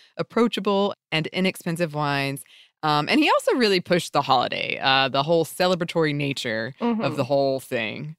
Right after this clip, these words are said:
Speaker 1: Um, yeah. At their peak, these wines were selling one point one eight five million nine-liter cases in U S stores.
Speaker 2: Ooh.
Speaker 1: I know. Apparently in France,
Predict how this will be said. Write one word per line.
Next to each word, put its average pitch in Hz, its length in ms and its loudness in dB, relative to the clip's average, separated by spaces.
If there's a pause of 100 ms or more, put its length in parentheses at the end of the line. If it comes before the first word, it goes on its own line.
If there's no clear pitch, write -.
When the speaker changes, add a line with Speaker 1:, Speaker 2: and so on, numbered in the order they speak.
(100)
Speaker 1:
Um, 151 320 2
yeah. 131 320 2 (880)
At 185 180 2
their 226 180 2
peak, - 400 -4
these 185 340 -2
wines 185 280 2
were 185 60 0
selling 151 360 -2
one 196 300 0
point 170 260 -2
one 156 280 -2
eight 175 200 0
five 156 180 2
million 202 560 0 (280)
nine-liter 208 640 2
cases 160 640 -2
in 151 120 -4
U 147 220 0
S 139 240 0
stores. 117 580 -4
Speaker 2:
Ooh. 370 460 0 (380)
Speaker 1:
I 240 320 -4
know. 302 760 2 (420)
Apparently 240 480 0
in 220 100 0
France, 202 380 0